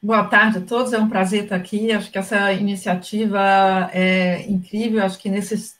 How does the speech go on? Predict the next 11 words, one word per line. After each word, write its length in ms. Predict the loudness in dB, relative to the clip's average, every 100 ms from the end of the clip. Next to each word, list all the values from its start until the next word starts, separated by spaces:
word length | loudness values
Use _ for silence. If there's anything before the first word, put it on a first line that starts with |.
| _
nesses 300 | -6 -6 -8
tempos 480 | -4 -2 0 -2 -2
de 80 | -2
incerteza, 960 | -4 -4 -4 -6 -2 -2 0 0 -2 -2
eu 80 | -2
acho 180 | -4 -6
que 80 |
nada 240 | -2 0 0
melhor 420 | -2 2 2 0
do 120 | -4
que 260 | -4 -6